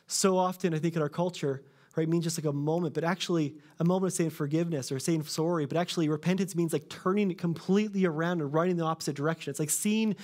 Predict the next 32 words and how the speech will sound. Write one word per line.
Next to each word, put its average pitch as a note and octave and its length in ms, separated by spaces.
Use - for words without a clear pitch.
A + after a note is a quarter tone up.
yourself F#3+ 520
in G#3 80
the F3 80
mirror. F3+ 280
Like, D3 120
do G3 60
you G3 40
ever G3+ 100
look F#3 140
yourself F3+ 260
in D#3+ 80
the D3+ 60
mirror F3+ 80
and F#3+ 60
you're E3 60
like, C#3 220
"What D3+ 200
is D3 200
wrong C#3+ 260
with D3 80
this A#2+ 140
person? G#2+ 360
Only D#3+ 240
me, E3 200
maybe, G3 340
I G3+ 80
do G3 100
that?" G#3+ 240
Right? E3+ 140
Like, D#3+ 140
"I E3 160
should D#3+ 380